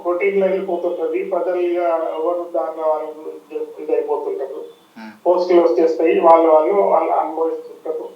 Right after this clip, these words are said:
Speaker 1: ఇక నడుస్తుంటది ఇక్కడ.
Speaker 2: ఉమ్, ఉమ్.
Speaker 1: ప్రజలకు అన్యాయం జరుగుతుంది.
Speaker 2: ఉమ్. అంటే మరి ఇప్పుడు కేసీఆర్ మొత్తానికి పదేళ్లలో ఇప్పుడు ఈ ఏదైతే మేడిగడ్డ బ్యారేజ్ కి సంబంధించిన కావచ్చు, ఆ చుట్టుపక్కల ఉన్న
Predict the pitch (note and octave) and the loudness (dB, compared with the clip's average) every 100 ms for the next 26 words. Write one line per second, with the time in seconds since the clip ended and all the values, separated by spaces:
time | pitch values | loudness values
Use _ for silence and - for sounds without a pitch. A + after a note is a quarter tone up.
0 | - - _ - - - F#3 - G3 F#3+ | -20 -20 _ -20 -18 -8 -2 0 0 -2
1 | F#3 F3+ - D#3+ C#3+ B2+ A#2 A#2 A2+ A#2 | -2 -4 -6 -6 -4 -4 -6 -12 -12 -8
2 | A2+ G2+ - G#3 F3+ F3 - G3 F3+ F3 | -10 -10 -16 -4 -2 0 0 -2 -2 -2
3 | E3+ F#3+ F#3+ - - B2 A#2+ - D3 F#3+ | -4 -2 -2 -4 -8 -14 -14 -14 -14 -16
4 | - _ _ _ E3+ G#3+ A3+ A3 G#3 - | -20 _ _ _ -8 -4 -4 -6 -10 -4
5 | G3 A3+ A3 A3 G#3 G3+ F#3 F#3 G#3 G3+ | -2 -2 -2 0 0 0 -8 -8 0 0
6 | G3 G3+ F#3+ - - D#3 F3 F#3 F#3 F3+ | 0 -12 -16 -14 -2 -2 -2 -4 -6 -2
7 | F3+ F3 D#3+ D3+ E3+ D#3 D3 D#3 E3+ F3+ | -2 -2 -12 -10 -10 -12 -10 -4 -4 -4
8 | F3+ D#3+ F3 E3+ E3+ E3 D#3 D#3 D#3 E3 | -6 -4 -4 -4 -6 -4 -4 -4 -8 -14
9 | D#3+ D3+ D3+ D3 - D3+ D3 D3+ D#3 E3 | -14 -14 -16 -18 -18 -8 -6 -6 -6 -8
10 | - - D#3+ F3 E3+ E3 D#3+ | -8 -16 -10 -8 -6 -8 -8